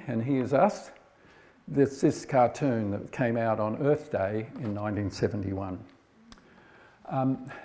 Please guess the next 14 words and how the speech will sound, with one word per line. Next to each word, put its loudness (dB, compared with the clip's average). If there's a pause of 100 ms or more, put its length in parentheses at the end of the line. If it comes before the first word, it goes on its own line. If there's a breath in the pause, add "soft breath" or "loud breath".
(120 loud breath)
look, 0 (140)
uh, 4
I'm -2
gonna 2
give 2
you 2
a 0
little 0
brief, -2 (400)
you -2
know, -6
what -2
about -4
carbon? 0